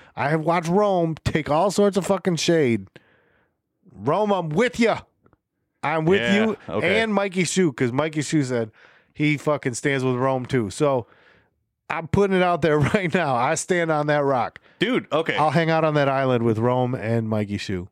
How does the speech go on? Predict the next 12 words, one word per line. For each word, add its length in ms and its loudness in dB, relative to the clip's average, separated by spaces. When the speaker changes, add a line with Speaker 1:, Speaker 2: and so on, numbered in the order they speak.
Speaker 2:
We 440 0
talked 360 -4
about 440 -4
this 320 -2
before, 460 0
but 360 -4
we 140 -2
didn't 200 0
have 300 0
any, 600 0
we 140 -4
didn't 320 -2